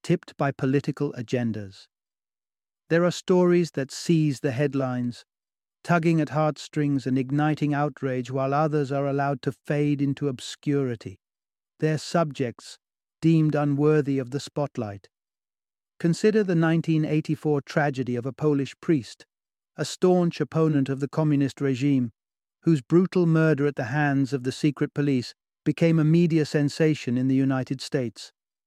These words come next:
The narrative was tailor-made for impact, the cold cruelty of communism personified in a single heinous act. This narrative served not only as a poignant tale,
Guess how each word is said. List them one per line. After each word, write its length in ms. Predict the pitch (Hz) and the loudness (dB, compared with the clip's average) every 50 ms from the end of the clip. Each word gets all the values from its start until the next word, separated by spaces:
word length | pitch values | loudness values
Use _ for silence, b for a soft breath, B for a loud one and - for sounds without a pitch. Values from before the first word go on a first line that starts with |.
| _ _ _ _ _ _ _ _ _ _ _ | _ _ _ _ _ _ _ _ _ _ _
The 60 | 147 | 0
narrative 540 | 147 151 156 156 160 156 147 - 165 156 139 | 2 4 4 4 4 2 2 2 0 0 2
was 180 | 151 151 131 - _ | 0 0 0 -2 _
tailor-made 720 | - - 156 151 151 147 147 139 139 139 139 135 131 127 - | -4 0 2 2 4 4 2 2 2 2 2 2 0 0 -2
for 140 | - 143 - - | -4 -8 -4 -2
impact, 600 | 156 143 143 - - 123 113 104 - - - - _ _ _ _ _ _ _ _ _ _ _ _ _ | 0 0 0 0 -2 -6 -6 -6 -10 -14 -20 -20 _ _ _ _ _ _ _ _ _ _ _ _ _
the 80 | 147 | -6
cold 480 | 139 - 165 165 160 156 151 139 - - | -2 0 2 2 4 4 2 0 -2 -2
cruelty 460 | - 170 165 160 156 - - 147 143 | 0 2 4 4 2 2 0 -2 -2
of 100 | 131 - | -2 -2
communism 580 | - 156 160 160 156 147 143 135 117 131 135 127 | -2 0 2 2 4 4 2 2 0 0 -2 -2
personified 880 | - 151 139 - - 165 160 156 135 - - 135 127 127 131 127 127 - _ | -2 -4 -4 0 0 2 2 0 0 -2 -4 -4 -4 -4 -4 -6 -8 -10 _
in 140 | 147 139 143 | -4 -2 -2
a 80 | 131 | -2
single 580 | 127 - - - 165 156 151 139 127 120 117 - - _ _ _ _ _ _ | -4 -4 -2 0 2 2 2 2 0 -2 -4 -6 -12 _ _ _ _ _ _
heinous 440 | - 151 151 143 139 123 113 - - - | 0 2 4 4 2 0 -2 -6 -10 -10
act. 400 | - 131 113 107 - - - - _ _ _ _ _ _ _ _ _ _ _ _ _ _ _ _ _ _ _ _ _ _ _ - | -8 -8 -8 -10 -12 -18 -20 -20 _ _ _ _ _ _ _ _ _ _ _ _ _ _ _ _ _ _ _ _ _ _ _ 2
This 200 | 196 202 - - | 2 2 4 4
narrative 480 | 185 175 175 170 170 156 - 175 151 | 4 4 4 4 2 2 2 0 0
served 380 | - - 175 170 165 160 139 160 | 0 0 2 2 4 2 2 2
not 240 | 156 165 170 175 165 | 2 2 2 2 2
only 460 | 160 165 165 156 147 143 139 135 - - _ _ _ - | 2 2 2 4 4 2 2 0 0 -4 _ _ _ -4
as 140 | 151 127 | 0 0
a 60 | 151 131 | 0 -2
poignant 560 | - - 175 170 165 165 160 151 143 139 - | 0 0 2 4 4 4 4 4 2 0 -2
tale, 380 | - 156 156 143 131 127 127 | -4 -2 -2 0 0 -2 -4